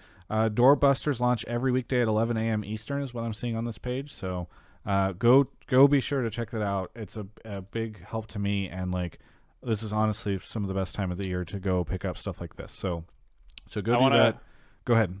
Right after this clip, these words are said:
Speaker 1: What, Mark?
Speaker 2: I was gonna try something. I don't know if this will work. Siri, order me an Alienware laptop.
Speaker 1: Your microphone is not,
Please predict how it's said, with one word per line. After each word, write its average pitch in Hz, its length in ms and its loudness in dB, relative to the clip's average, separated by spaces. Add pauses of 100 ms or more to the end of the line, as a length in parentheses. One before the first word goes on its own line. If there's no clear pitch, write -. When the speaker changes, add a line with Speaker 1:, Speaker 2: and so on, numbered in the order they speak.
(140)
Speaker 1:
What, 113 180 -6 (300)
Mark? 120 160 -2
Speaker 2:
I 131 40 6
was 135 120 2
gonna 147 160 2
try 131 220 2
something. 92 360 -8
I 95 40 -4
don't 110 100 -2
know 113 60 0
if 101 60 -8
this - 100 -12
will 104 100 -4
work. 98 240 -4 (680)
Siri, 202 640 0 (220)
order 185 340 4
me 208 380 -2 (120)
an 156 200 0
Alienware 151 800 2
laptop. 120 600 0 (1900)
Speaker 1:
Your 104 100 -14
microphone 104 500 -12
is 90 120 -14
not, 95 220 -12